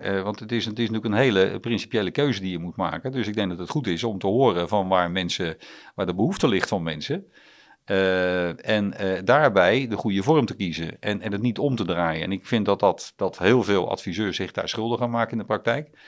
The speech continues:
Dat die gaan mensen vertellen dat, eh, dat je, dat je dus Z Z P'er moet worden, omdat dat fiscale voordelen heeft.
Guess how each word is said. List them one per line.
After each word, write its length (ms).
Dat 180
die 100
gaan 340
mensen 340
vertellen 480
dat, 380
eh, 260
dat 220
je, 340
dat 220
je 120
dus 220
Z 100
Z 200
P'er 200
moet 160
worden, 400
omdat 300
dat 160
fiscale 400
voordelen 520
heeft. 280